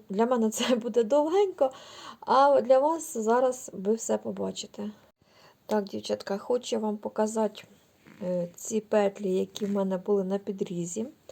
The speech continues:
Я збирала їх на дві шпильки.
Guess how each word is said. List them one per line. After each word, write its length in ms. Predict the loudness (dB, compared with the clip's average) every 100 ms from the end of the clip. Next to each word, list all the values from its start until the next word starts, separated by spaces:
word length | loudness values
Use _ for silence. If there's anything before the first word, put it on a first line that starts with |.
| -20 -20 -20 -20 -20 -20 _ _
Я 300 | -4 2 2
збирала 520 | 2 2 6 6 4 2
їх 280 | -2 -6 -8 -14 -14 -4
на 180 | -2
дві 220 | -2 -4 -6
шпильки. 640 | -6 -4 -4 -4 -6